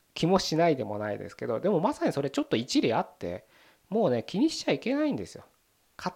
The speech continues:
手に言えちゃうから、そういう人たちは。で、文字として残って、その文字が自分の精神的にどういう作用するっていうのは確かにあるんだけど、でもそれ気にしてたら何もできないですからね。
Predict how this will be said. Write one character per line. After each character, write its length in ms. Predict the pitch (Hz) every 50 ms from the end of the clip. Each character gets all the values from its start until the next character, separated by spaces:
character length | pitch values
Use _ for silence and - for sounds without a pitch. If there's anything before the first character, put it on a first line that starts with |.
| - _
手 100 | - 269
に 160 | 254 247 247 - _ - - -
言 180 | 175 226 277
え 40 | 277
ち 120 | 277 -
ゃ 60 | 269 185
う 60 | 135
か 120 | - 87
ら、 80 | 87 92
そ 140 | - - 104
う 20 |
い 40 | 92
う 20 | 87
人 180 | - - 107
た 120 | 92 - -
ち 120 | - -
は。 60 | - _ _ _ _ _ _ _ _ _ _ _ _ _ -
で、 60 | 139
文 160 | 135 165 220
字 120 | 233 240 214
と 100 | 180 143
し 80 | -
て 100 | - 123
残 260 | 117 120 127 - 196
っ 160 | 208 208 - _
て、 320 | - 208 202 190 160 131
そ 100 | - -
の 100 | 135 143
文 160 | 143 156 175 180
字 80 | 185
が 80 | 170 143
自 120 | 127 131
分 180 | 131 147 151 151
の 60 | 151
精 220 | - - 160 156
神 200 | 151 - 170 165
的 140 | 165 170 165
に 120 | 165 165 156
ど 120 | 180 196
う 40 | 190
い 20 |
う 40 | 165
作 200 | - - 160 160
用 80 | 156 143
す 160 | - - 156
る 80 | 190
っ 40 | 214
て 180 | 208 - - 147
い 40 | 131
う 20 |
の 100 | 123 120
は 120 | 135 147 143
確 280 | - 214 285 - -
か 60 | - 151
に 100 | 127 135
あ 100 | 190 262
る 120 | 269 240
ん 80 | 190 160
だ 100 | 143 131
け 80 | -
ど、 180 | 156 185 175 131
で 120 | - 143
も 100 | 131 117
そ 120 | - - 156
れ 80 | 208
気 200 | - - - 202
に 80 | 220 269
し 80 | -
て 120 | - - 320
た 180 | - 269 151
ら 360 | 110 - 117 226 214 165 - - _ _ _ _ _ _ _ _ _ _ _ _ _ _ _ _ _ _ _ _ _ _
何 200 | - 127 117 156
も 100 | 208 233
で 120 | 240 254 247
き 100 | 285 285
な 100 | 294 262
い 60 | 147
で 80 | 107 90
す 100 | - -
か 60 | 85
ら 100 | 85 92
ね。 200 | 117 135 -